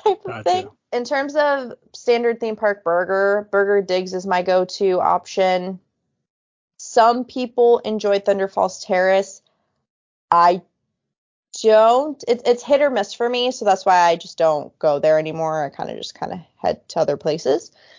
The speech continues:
Speaker 1: But they have, I believe they have barbecue ribs, like a rotisserie chicken kinda thing. It's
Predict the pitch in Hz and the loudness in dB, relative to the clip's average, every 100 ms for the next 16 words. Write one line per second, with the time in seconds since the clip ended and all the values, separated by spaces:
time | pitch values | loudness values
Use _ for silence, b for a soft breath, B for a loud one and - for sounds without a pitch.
0 | b b b - 220 269 247 180 - 202 | b b b -12 0 4 4 2 2 0
1 | 208 202 196 202 202 214 240 294 381 349 | 2 4 4 2 0 -2 -2 -2 -2 -2
2 | 277 233 226 254 247 254 214 208 208 208 | 0 2 2 -2 -8 -12 -4 0 2 2
3 | 208 202 190 180 165 170 - 196 196 175 | 0 -2 -6 -4 -2 -4 -6 -12 -8 -8
4 | 175 - 196 175 175 175 165 165 - 175 | -8 -8 -6 -8 -6 -4 -2 -4 -2 0
5 | 170 170 170 170 170 | 0 -2 -4 -6 -6